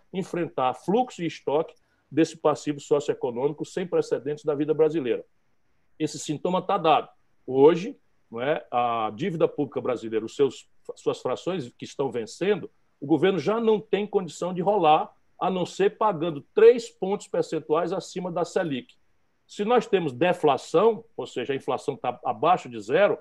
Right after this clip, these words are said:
nós estamos assistindo no Brasil o único lugar do planeta Terra a taxa de juros real em elevação, em plena pandemia.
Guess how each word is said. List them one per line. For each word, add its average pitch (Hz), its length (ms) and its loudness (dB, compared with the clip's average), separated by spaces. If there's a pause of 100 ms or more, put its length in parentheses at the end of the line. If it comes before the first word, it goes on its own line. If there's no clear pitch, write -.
(480)
nós 160 200 -2
estamos 202 260 -2
assistindo 175 540 -4
no 160 120 -2
Brasil 165 540 0
o 180 80 -2
único 220 360 -2
lugar 165 260 2
do 160 120 -4
planeta 165 460 0
Terra 190 320 0
a 202 40 -4
taxa 190 300 -6
de 165 140 -8
juros 147 360 -2
real 151 340 4
em 185 80 -6
elevação, 175 720 -6 (480)
em 160 100 -2
plena 151 320 2
pandemia. 147 520 -2